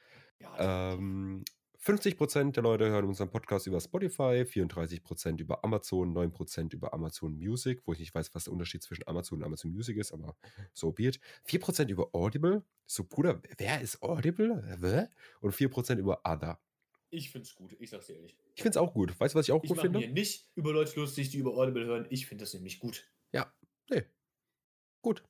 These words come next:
Speaker 2: Äh, was wir auch sagen können, äh, auf was ich sehr stolz bin, was ich sehr cool finde, unsere achtzehn Prozent Non-Binary-Hörer, äh, Grüße auch auf jeden Fall an euch.
Speaker 1: Shoutout gehen raus
Speaker 2: Ja.
Speaker 1: an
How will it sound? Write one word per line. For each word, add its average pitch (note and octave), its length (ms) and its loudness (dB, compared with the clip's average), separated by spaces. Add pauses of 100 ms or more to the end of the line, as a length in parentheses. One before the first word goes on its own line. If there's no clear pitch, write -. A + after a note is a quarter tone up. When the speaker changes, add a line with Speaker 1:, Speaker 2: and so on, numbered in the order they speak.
(520)
Speaker 2:
Äh, A2+ 80 2
was C#3 400 2
wir C3+ 80 2
auch C3+ 60 2
sagen A#2+ 260 0
können, G#2+ 380 -2
äh, F2+ 280 -2 (160)
auf E2 120 -8
was F#2 160 -4
ich - 60 -16
sehr E2 140 -4
stolz F#2 280 -4
bin, F2 160 -6
was E2 100 -8
ich E2 100 -10
sehr D#2+ 200 -8
cool G2 80 -4
finde, F2+ 340 -4 (380)
unsere G2+ 380 0
achtzehn - 380 -2
Prozent F#2+ 520 -2
Non-Binary-Hörer, A2 1120 0 (480)
äh, D#2 580 -6
Grüße - 340 -6
auch E2 140 -2
auf E2 140 -8
jeden E2 160 -2
Fall D#2+ 160 -4
an D#2 100 -4
euch. G2+ 220 2
Speaker 1:
Shoutout C3 500 4
gehen A#2 140 -6
raus G#2 480 -2
Speaker 2:
Ja. E2+ 120 0
Speaker 1:
an C2 120 -6